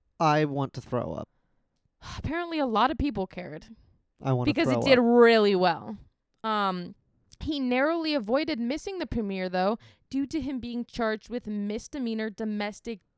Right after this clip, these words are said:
Speaker 2: battery against his new girlfriend.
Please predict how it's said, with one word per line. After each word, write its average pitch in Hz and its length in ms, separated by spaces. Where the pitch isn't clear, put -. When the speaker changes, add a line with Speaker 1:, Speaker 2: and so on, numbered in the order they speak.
Speaker 2:
battery 214 640
against 208 480
his 220 180
new 226 300
girlfriend. 214 840